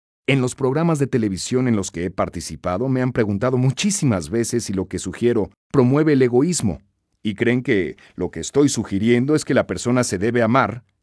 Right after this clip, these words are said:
y rechazar a la demás gente. Eh, toda nuestra cultura tiene la idea de que esto es ser egoísta.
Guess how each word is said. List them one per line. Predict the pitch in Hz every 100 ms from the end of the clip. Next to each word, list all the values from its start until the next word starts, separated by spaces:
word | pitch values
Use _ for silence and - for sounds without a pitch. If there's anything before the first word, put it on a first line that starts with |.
| _ _
y | 165
rechazar | 131 117 - 73 - 101
a |
la | 90 76
demás | 71 82
gente. | - 165 - 101 _ _ _ _ _ _ _ _ _ _ _
Eh, | - - -
toda | 131 -
nuestra | 196 170 147
cultura | 123 113 151 135
tiene | 135 135
la | 110
idea | 92 120
de | 113 98
que | 98 113
esto | - 104
es | 95
ser | 95
egoísta. | 87 69 60 58 -